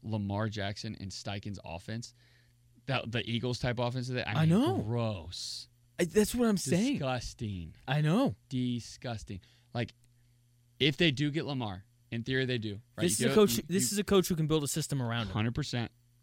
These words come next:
Speaker 1: And you also have a ru-, probably one of the better running backs in the league. Um, <laughs> I mean, you're talking about if you go draft, and, and I would selfishly, not that they would do this, it would be so dumb, but to draft somebody early in that second round is, like, a really good,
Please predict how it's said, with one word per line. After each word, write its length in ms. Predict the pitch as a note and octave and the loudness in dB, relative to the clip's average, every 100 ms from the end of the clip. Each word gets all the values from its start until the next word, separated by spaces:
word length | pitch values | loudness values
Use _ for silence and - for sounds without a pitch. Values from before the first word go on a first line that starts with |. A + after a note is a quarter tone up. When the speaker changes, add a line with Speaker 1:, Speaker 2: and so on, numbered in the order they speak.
| _ | _
Speaker 1:
And 160 | - G#2 | -6 -4
you 140 | G2 | -2
also 240 | G2+ G2+ A2+ | -2 -2 0
have 180 | G#2 | 0
a 80 | G2+ | -2
ru-, 160 | G2+ G#2+ - F#2 | -4 -6 -8 -10
probably 200 | - G#2 | -6 -4
one 100 | G2+ | -2
of 40 | G#2 | -2
the 40 | |
better 160 | G2+ G#2 | -2 -2
running 160 | G#2+ G#2 | -2 -2
backs 180 | G#2 - | -4 -4
in 60 | A2+ | -6
the 40 | |
league. 160 | G#2+ G2 _ _ _ _ _ _ | -4 -6 _ _ _ _ _ _
Um, 460 | A#2 G#2 G2 F2+ F2 - _ _ _ _ | 0 0 -2 -6 -10 -18 _ _ _ _
<laughs> 400 | _ _ _ - | _ _ _ -10
I 440 | - - - - F#2 | -6 -4 -6 -6 -6
mean, 240 | F2+ - F#2 - - - _ | -6 -8 -10 -12 -20 -20 _
you're 100 | A2+ | -6
talking 320 | A2 G2+ G2+ | -2 -2 -2
about 320 | G2 F#2 C#2+ - _ _ _ _ _ _ _ | -6 -6 -8 -14 _ _ _ _ _ _ _
if 140 | F#2+ | -8
you 120 | G2+ B2+ | -2 -2
go 180 | C3+ | -2
draft, 380 | A2+ A2+ A2+ A2+ | -4 -4 -6 -4
and, 140 | G#2+ G2 | -6 -8
and 140 | A2+ G#2 | -8 -4
I 120 | C3+ | -2
would 160 | C#3 A2+ | -2 -4
selfishly, 580 | - A2 G#2+ A#2 B2 A#2 | -6 -8 -8 -10 -8 -6
not 200 | A#2+ A#2+ | -6 -6
that 80 | A2 | -8
they 120 | G#2+ | -6
would 120 | G#2 | -8
do 140 | G#2+ | -8
this, 180 | G2+ G#2+ | -8 -10
it 100 | - | -6
would 120 | C3+ A2+ | -4 -4
be 100 | A2+ | -6
so 260 | - G#2+ | -8 -8
dumb, 280 | F#2+ E2+ F#2 - _ _ | -8 -10 -12 -14 _ _
but 120 | - G#2+ | -8 -6
to 80 | |
draft 440 | G2+ A2+ A2 A2+ - | -2 2 2 2 -4
somebody 640 | - - A#2+ A2 G#2+ G#2+ | -16 -10 -6 -4 -4 -4
early 340 | - A2 G#2+ G#2+ | -4 -4 -4 -6
in 60 | |
that 140 | G#2+ E2+ | -6 -8
second 320 | - G#2+ A2 | -8 -8 -6
round 320 | F2 F#2+ G#2 | -8 -8 -6
is, 100 | G#2 G2 | -8 -10
like, 160 | G2+ | -10
a 40 | G#2 | -8
really 260 | G#2 G2+ | -6 -6
good, 140 | G#2 | -8